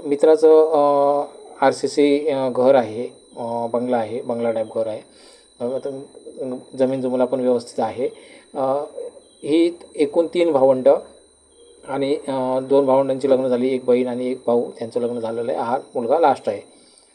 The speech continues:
तर, अं, जे कोण बघतायत त्यांनी नक्कीच या स्थळाचा विचार करायला हरकत नाही. म-, मि-, मित्राचा नंबर दिलेला आहे, नवरा मुलाचा संपर्क असं लिहिलं आहे बघा,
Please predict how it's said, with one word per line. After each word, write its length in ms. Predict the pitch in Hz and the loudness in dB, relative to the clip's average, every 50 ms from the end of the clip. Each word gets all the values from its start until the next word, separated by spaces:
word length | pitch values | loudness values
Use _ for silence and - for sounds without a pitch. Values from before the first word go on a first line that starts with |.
| _ _ _ _ _ _ | _ _ _ _ _ _
तर, 120 | 143 143 | 4 6
अं, 500 | 151 151 151 160 165 - - - 185 - - - - | 6 6 6 4 2 0 -4 -6 -6 -6 -6 -8 -12
जे 180 | 131 143 170 190 | -2 0 0 2
कोण 220 | 190 - 196 - | 2 2 0 2
बघतायत 380 | 160 165 156 - - 135 110 - - - - _ _ _ _ _ - | 2 0 0 2 0 0 0 0 -4 -18 -20 _ _ _ _ _ -6
त्यांनी 180 | 131 131 143 | -4 -2 -2
नक्कीच 340 | 143 139 139 - - 156 147 | -2 -2 -4 -2 -4 2 2
या 140 | 151 147 143 | 4 2 2
स्थळाचा 360 | 143 - - 135 135 127 139 | 0 2 2 2 2 2 0
विचार 240 | 131 123 123 131 131 | -2 0 0 -2 0
करायला 280 | 123 127 127 123 123 123 | 2 0 0 0 0 -2
हरकत 260 | 120 117 123 120 - | -2 -4 -6 -8 -8
नाही. 140 | 127 120 - - - - - _ _ _ | -10 -12 -12 -16 -20 -20 -20 _ _ _
म-, 560 | - 139 135 139 135 135 135 131 135 135 135 131 127 135 - - - 151 147 151 - _ | -6 -4 -4 -2 -2 -2 -2 -2 0 0 -2 -2 -4 -10 -16 -10 -10 -10 -10 -10 -12 _
मि-, 360 | 160 156 196 - - - 170 | -4 -4 -4 -4 -8 -10 -4
मित्राचा 500 | 147 147 147 - 175 175 175 180 185 175 | -4 -2 2 4 4 6 6 6 4 4
नंबर 380 | 170 160 147 147 156 165 180 170 | 6 4 2 4 6 6 6 6
दिलेला 280 | 165 156 151 143 135 120 | 6 6 6 6 6 4
आहे, 140 | 117 - | 2 2
नवरा 280 | - 131 127 131 139 143 | 2 2 2 4 4 4
मुलाचा 320 | 143 143 143 139 139 156 | 4 4 2 4 2 -2
संपर्क 400 | 143 - 139 131 - 143 135 - | -4 -4 -6 0 0 0 4 4
असं 280 | 135 123 - 147 139 139 139 | 2 2 4 0 0 0 0
लिहिलं 240 | 131 127 127 127 135 | 0 2 2 4 4
आहे 80 | 139 | 2
बघा, 240 | 123 117 110 117 | 2 2 -2 -2